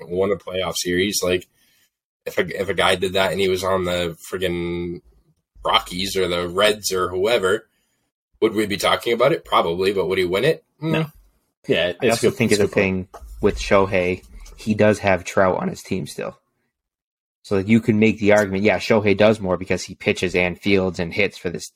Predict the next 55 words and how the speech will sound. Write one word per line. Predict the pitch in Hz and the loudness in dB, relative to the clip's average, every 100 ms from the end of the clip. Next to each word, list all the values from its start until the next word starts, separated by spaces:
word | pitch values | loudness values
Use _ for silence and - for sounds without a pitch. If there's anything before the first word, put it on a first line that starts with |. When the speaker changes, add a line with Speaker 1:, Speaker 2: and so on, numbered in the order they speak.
| - | -6
Speaker 3:
for | 92 | -2
the | 90 | 0
Angels, | 92 92 90 85 - | 0 -2 -4 -10 -2
but | 95 87 - _ _ _ _ _ _ _ - | 2 2 0 _ _ _ _ _ _ _ -6
when | 95 | 0
you | 98 | 2
also | 98 110 | 2 2
have | 98 92 | 2 2
another | 92 90 | 2 0
generational | 87 92 87 90 - 90 | 0 -2 0 -2 -2 -6
talent | - 92 90 85 | -4 -2 0 0
on | 90 | -4
your | 82 | -6
team, | - 92 90 | -6 -4 -4
it's | 82 | -4
hard | - 92 90 | 0 0 0
to | 87 | -4
kinda, | - 85 82 80 85 | -6 -10 -6 -4 0
Speaker 2:
Well, | 131 | 0
I | |
feel | 120 139 | 2 4
like | 123 | 4
that | 113 | 4
Speaker 3:
unless | 113 110 | 4 4
he | 113 | 2
Speaker 2:
also | 117 | 2
Speaker 3:
has, | 104 95 92 87 | 2 2 0 -2
uh, | 92 | -2
such | - 98 92 | 0 -2 -2
a | |
dominant | 87 92 90 85 - | -4 0 -2 -2 -6
season | 101 85 | -6 -4
like | 82 85 | -8 -10
he | 80 | -4
did | 190 | -2
when | 90 | -2
he | 87 | -8
won | 82 85 | -8 -8
it | - - | -8 -4
last | 90 127 | -4 0
year. | 131 | 2
Speaker 2:
Right. | 120 85 - | 4 2 -4
Well, | 160 151 | 0 2
I | 131 | 2
feel | 113 127 135 | 0 2 4
like | 117 98 - _ _ _ _ _ _ _ _ _ _ _ _ - - | 4 -2 -8 _ _ _ _ _ _ _ _ _ _ _ _ -20 -2
having | 151 139 127 127 113 | 4 4 4 2 2
that | 110 107 | 2 2
other | 120 117 107 | 2 0 0
generational | 110 104 101 107 95 | 0 2 0 0 -4
talent | 104 98 | -2 -2
on | 98 | -4
your | 90 | -6
team | - 104 95 - | -6 -6 -6 -4
and | 104 | -6